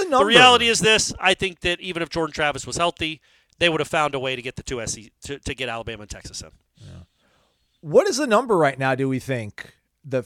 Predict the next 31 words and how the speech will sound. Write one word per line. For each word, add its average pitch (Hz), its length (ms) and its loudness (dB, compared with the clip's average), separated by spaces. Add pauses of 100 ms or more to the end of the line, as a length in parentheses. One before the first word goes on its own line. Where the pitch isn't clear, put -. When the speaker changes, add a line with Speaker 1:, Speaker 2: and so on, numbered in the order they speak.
(140)
Speaker 1:
of 127 140 -6
draftees 131 680 2
for - 140 -14
Florida 110 320 -6
State? 110 220 -8
Have 113 180 -6
you 127 40 -4
guys 127 220 0
kicked 135 200 -6
that 127 160 0
around 151 280 -2
at 165 100 -2
all? 175 300 -4 (640)
Speaker 2:
Do 220 100 -2
you 226 100 2
think 294 280 -4
I 254 240 2 (720)
Speaker 1:
Double 175 240 4
digits? 208 220 6
Speaker 2:
I'm - 20 4
not 302 160 6
smart 220 380 6
enough. 131 460 -4
I, 220 220 -2 (180)
I 208 200 0
think 240 500 -8
so. 202 200 2
The 175 140 -2
definites 240 600 0
to 190 100 -6
me 139 420 -6